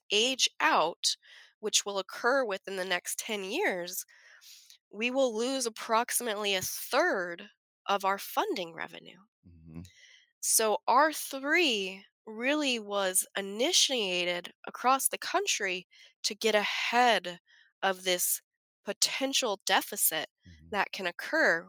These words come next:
Speaker 1: when individuals age out of the activity within the next ten, fifteen years.
Speaker 2: Right.
Speaker 1: Um, the conservation funding model for the United States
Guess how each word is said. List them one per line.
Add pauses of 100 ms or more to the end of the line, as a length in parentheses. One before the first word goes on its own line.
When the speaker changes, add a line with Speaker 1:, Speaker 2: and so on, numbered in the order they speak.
(140)
Speaker 1:
when
individuals
age
out
of
the
activity
within
the
next (120)
ten,
fifteen
years. (160)
Speaker 2:
Right. (1500)
Speaker 1:
Um,
the
conservation
funding
model
for
the
United
States